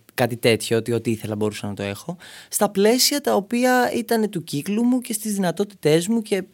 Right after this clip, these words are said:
όλο αυτό το πράγμα, φυσικά, ναι, εκεί μπορούσα να, να έχω ό,τι θέλω και αυτό το συνειδητοποίησα όταν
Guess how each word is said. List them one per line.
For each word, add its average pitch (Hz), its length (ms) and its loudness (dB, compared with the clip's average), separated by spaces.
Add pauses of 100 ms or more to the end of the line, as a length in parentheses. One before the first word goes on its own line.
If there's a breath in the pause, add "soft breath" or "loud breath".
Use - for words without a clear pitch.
(120)
όλο 175 300 2
αυτό 127 200 -4
το 113 100 -8
πράγμα, 156 320 -4
φυσικά, 196 420 -6
ναι, 185 280 -2 (360 loud breath)
εκεί 180 680 -2 (500 soft breath)
μπορούσα 196 640 4
να, 139 640 0
να 139 280 0
έχω 131 300 -2
ό,τι 127 140 -4
θέλω 190 320 0
και 220 100 -6
αυτό 214 120 -8
το 226 120 -14
συνειδητοποίησα 214 680 -4
όταν 220 360 -2